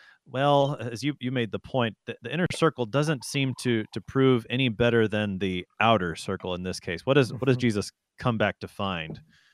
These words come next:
Speaker 2: He finds them sleeping. What an amazing, uh, contrast to, uh, he,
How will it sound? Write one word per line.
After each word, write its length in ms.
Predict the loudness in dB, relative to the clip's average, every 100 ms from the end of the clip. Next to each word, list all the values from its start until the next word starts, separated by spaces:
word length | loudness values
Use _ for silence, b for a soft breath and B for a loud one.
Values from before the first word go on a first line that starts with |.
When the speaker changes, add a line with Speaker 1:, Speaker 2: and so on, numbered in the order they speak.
| b b b b b b
Speaker 2:
He 140 | -10
finds 400 | 2 6 6 6
them 180 | 2 -2
sleeping. 680 | -2 -4 0 2 2 -2 -2
What 160 | -4 -2
an 140 | 0
amazing, 460 | 0 2 2 0 -2
uh, 320 | -6 -8 -8 -6
contrast 760 | 0 2 2 0 -2 -4 -12
to, 280 | -6 -4 -4 -10 b b b -12
uh, 220 | -10 -10 -10
he, 140 | -10